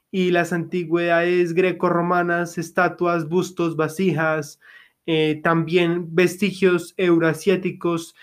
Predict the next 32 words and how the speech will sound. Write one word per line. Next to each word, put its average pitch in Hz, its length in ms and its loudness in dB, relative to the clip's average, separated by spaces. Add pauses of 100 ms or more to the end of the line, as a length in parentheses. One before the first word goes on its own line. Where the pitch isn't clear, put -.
(200)
reliquias 185 680 2
de 165 120 0
Siberia 165 840 0 (380)
y 180 400 -2 (100)
toda 185 220 4
esta 185 400 0
área 175 520 -2 (320)
que 165 520 -2 (680)
uno 165 360 2
podría 165 420 2
decir 156 500 -2
que, 160 460 -4 (120)
que 170 100 -2
es 151 60 0
de 175 60 4
las, 175 200 0
que 185 120 0
no 180 80 4
es 185 60 4
de 214 60 6
las 214 120 4
más 175 140 0
apetecidas, 170 680 -4
porque 147 520 -6 (300)
haciendo 175 280 2
la 190 120 0
comparación 151 520 -2
con 180 140 -2
las 160 100 -2
otras 165 240 -6
estancias 151 460 -6
que, 143 220 -18